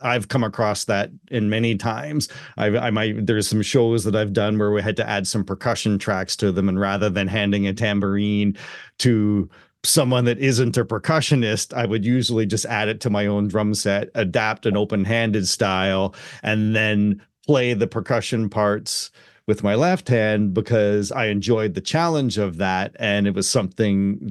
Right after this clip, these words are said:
that felt like a, an accomplishment. And it just adds another creative voice to your toolbox.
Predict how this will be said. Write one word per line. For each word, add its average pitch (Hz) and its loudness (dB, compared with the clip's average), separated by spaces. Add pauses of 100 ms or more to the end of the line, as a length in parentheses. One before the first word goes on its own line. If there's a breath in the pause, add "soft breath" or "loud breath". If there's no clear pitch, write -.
that 98 -2 (140)
felt 127 0
like 107 -2
a, 92 0 (280 loud breath)
an 104 0
accomplishment. 107 0
And 110 0
it 101 -2
just 139 0
adds 127 0
another 107 2
creative 107 0
voice 95 0
to 120 2
your 107 2
toolbox. 95 0